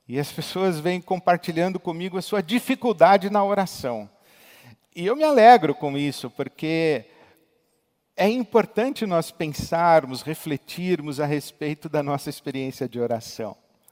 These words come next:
Porque orar é uma arte a ser aprendida. Aqui, por exemplo, o apóstolo Paulo faz uma oração que é, é até, é até complexa de entender o que ele está orando.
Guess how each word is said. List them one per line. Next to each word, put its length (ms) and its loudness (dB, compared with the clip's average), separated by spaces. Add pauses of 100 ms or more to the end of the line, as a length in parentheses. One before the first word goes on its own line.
(840)
Porque 200 -18
orar 320 2
é 60 0
uma 180 -2
arte 300 -2
a 40 -4
ser 200 -8
aprendida. 840 -10 (1600)
Aqui, 240 -10
por 160 -6
exemplo, 500 -4 (760)
o 180 -2
apóstolo 520 0
Paulo 320 -2
faz 300 -4
uma 200 -4
oração 880 -6
que 420 -10
é, 380 -6
é 140 -8
até, 280 -6 (1300)
é 160 -4
até 320 -6
complexa 1000 -4
de 160 -10
entender 760 -4
o 40 -6
que 160 -12
ele 120 -6
está 200 -10
orando. 580 -10